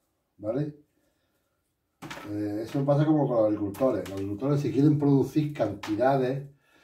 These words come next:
tienen que tener una técnica. O sea, un, un cultivo, un buen cultivo. Abonar, regar, eh, yo qué sé,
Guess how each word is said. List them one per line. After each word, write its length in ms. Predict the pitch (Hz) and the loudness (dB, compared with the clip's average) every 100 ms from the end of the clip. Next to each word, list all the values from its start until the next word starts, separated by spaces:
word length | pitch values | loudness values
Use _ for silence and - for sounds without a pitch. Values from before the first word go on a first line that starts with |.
| _ - | _ -10
tienen 160 | 123 | -4
que 120 | 135 | -2
tener 140 | 123 131 | 0 0
una 140 | 131 | 2
técnica. 680 | - 170 165 113 - - - _ _ _ _ _ | 4 4 4 -2 -6 -16 -20 _ _ _ _ _
O 20 | |
sea, 140 | - 123 | -8 -2
un, 400 | 131 135 139 135 | 0 0 0 -2
un 80 | 143 | 0
cultivo, 600 | 131 - 147 143 143 - - _ - _ _ _ | 0 4 6 6 2 -4 -18 _ -20 _ _ _
un 120 | 131 131 | -8 4
buen 180 | 156 | 4
cultivo. 680 | 156 135 - 185 190 117 - - _ _ _ _ _ _ _ _ _ _ _ _ | 4 0 -2 -2 0 -2 -4 -16 _ _ _ _ _ _ _ _ _ _ _ _
Abonar, 840 | 92 98 110 139 143 139 139 - - _ | -8 -4 2 4 6 4 2 -4 -20 _
regar, 760 | - 101 104 135 131 127 127 - _ _ _ _ _ _ _ | -14 -8 -2 0 2 2 -2 -6 _ _ _ _ _ _ _
eh, 400 | 107 - - - - - - | -12 -8 -6 -8 -10 -20 -20
yo 80 | - | -20
qué 60 | - | -12
sé, 360 | - 135 - | -2 -2 -4